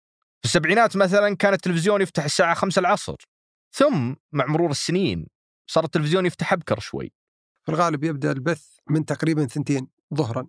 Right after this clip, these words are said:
Speaker 2: ويستمر إلى آخر الليل، ما بعد آخر الليل. أتوقع أنه إلى ثلاث كذا، ثلاث
Speaker 1: مم.
Speaker 2: مساء، يعني فجرًا يعني.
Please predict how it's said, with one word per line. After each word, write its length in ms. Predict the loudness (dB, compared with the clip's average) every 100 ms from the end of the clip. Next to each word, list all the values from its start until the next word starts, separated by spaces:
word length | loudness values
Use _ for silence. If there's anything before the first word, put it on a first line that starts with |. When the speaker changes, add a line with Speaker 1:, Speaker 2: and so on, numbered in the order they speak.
| _ _ _ _ _ _
Speaker 2:
ويستمر 760 | -4 0 0 0 -2 -2 -2 -2
إلى 220 | -2 0
آخر 420 | 0 -2 -4 -4 -6
الليل، 320 | -6 -8 -6 0
ما 140 | 0
بعد 300 | 0 -4 -6
آخر 300 | -8 -8 -10
الليل. 320 | -8 -8 -12 -18 _ _ _ _ _ _ _ -6
أتوقع 500 | -6 -6 -10 -8 -6
أنه 100 | -6
إلى 120 | -6
ثلاث 420 | -6 -6 -8 -12
كذا، 300 | -14 -12 -12
ثلاث 360 | -12 -12 -12 -14 -14
Speaker 1:
مم. 80 |
Speaker 2:
مساء، 320 | -12 -10 -10 -10
يعني 360 | -10 -10 -12 -6
فجرًا 340 | -4 -4 -10
يعني. 320 | -12 -12 -14